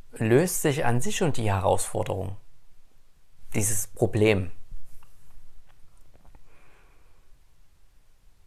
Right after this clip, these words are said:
Und genauso ist es in der Kommunikation mit dir selbst.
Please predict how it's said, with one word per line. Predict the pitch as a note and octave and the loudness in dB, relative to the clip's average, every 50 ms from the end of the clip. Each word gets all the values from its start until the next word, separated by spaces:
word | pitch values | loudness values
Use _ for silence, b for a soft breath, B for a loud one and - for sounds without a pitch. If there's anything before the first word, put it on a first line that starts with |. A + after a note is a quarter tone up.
| - - - - - - | -20 -20 -20 -20 -12 -6
Und | - G#2+ | -4 -2
genauso | - - F#2+ F2+ G#2 B2+ C3+ D3+ | 0 4 8 10 10 10 10 8
ist | D3 C3 - | 4 2 2
es | - C#3+ C3 - | 0 -2 -2 -2
in | - B2 A#2+ A#2 | -2 0 2 2
der | A2+ A2+ | 2 2
Kommunikation | - - B2 A#2+ A#2+ A#2+ A2+ - A2+ A2 - - - - B2 B2 C3 B2 A#2+ | 2 2 2 2 2 2 2 0 0 0 0 -2 0 2 2 4 4 2 2
mit | A#2 G#2+ - | 0 0 0
dir | A2+ A2 G#2 | 0 0 0
selbst. | - D#3+ E3+ D3+ A2 - - - - - - | 0 2 2 2 2 2 0 -6 -8 -8 -8